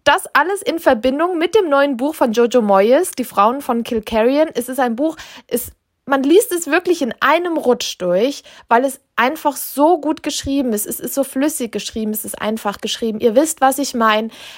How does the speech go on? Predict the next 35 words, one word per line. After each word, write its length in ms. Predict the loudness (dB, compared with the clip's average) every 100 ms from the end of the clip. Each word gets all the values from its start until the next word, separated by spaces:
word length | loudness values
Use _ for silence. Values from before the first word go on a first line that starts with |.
| -4
wenn 180 | 0 0
ich 140 | 0
von 140 | -2
einfach 440 | -2 -4 -4 -6 -4
geschrieben, 540 | -6 -4 -2 0 -2 -2
ähm, 260 | -2 -2 -2
rede. 480 | 0 2 4 2 0 -12 -4
Damit 280 | 0 0 2
meine 220 | 0 0
ich 160 | -2 -4
einfach, 400 | -4 0 0 0 -8 -20 -2
dass, 300 | 2 2 0
ja, 320 | -6 -2 -2 -2
damit 240 | -2 -2 0
meine 200 | 0 0
ich 120 | -2
einfach, 480 | -4 0 0 0 -10 -16 -14 -2
damit 380 | 2 2 -2 -2
meine 400 | 0 2 0 -2
ich, 340 | -2 -4 -8 -18 -20 _
dass 400 | -2 0 -2 -8 _
es 160 | -6 -4
keine 300 | 0 0 0
schwierigen 800 | -4 2 4 4 4 2 0 4
Wörter 480 | 6 4 2 -4 -2
beinhaltet. 800 | -4 -4 -4 -2 -2 -2 -6
Ich 120 | -6 -2
musste 380 | -2 -2 -6
keine 360 | -2 0 0 0
Seiten 460 | 0 0 0 -2 2
nochmal 480 | 2 2 -2 -2
lesen 320 | 0 0 -2 -4
oder 220 | -2 0
Sätze 380 | -2 -4 -6 0
wiederholen. 840 | 4 4 2 -2 2 4 4 2